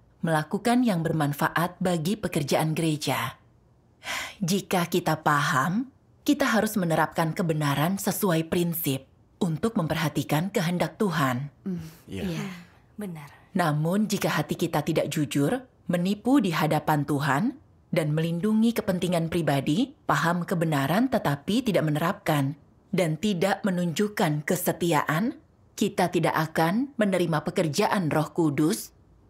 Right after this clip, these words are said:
Speaker 1: dan tidak akan menerima berkat Tuhan.
Speaker 2: Ah.
Speaker 1: Ketika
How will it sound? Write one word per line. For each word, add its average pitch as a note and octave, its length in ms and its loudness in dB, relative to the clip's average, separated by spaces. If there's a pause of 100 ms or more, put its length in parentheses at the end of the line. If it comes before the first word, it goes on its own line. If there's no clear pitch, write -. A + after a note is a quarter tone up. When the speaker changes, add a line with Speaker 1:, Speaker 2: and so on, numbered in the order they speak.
(140)
Speaker 1:
dan G#3+ 240 0
tidak G3 240 0
akan F#3+ 400 0
menerima A3 560 2
berkat D#3+ 320 0
Tuhan. C3+ 560 0 (640)
Speaker 2:
Ah. E3 560 -8 (1000)
Speaker 1:
Ketika D#3 840 0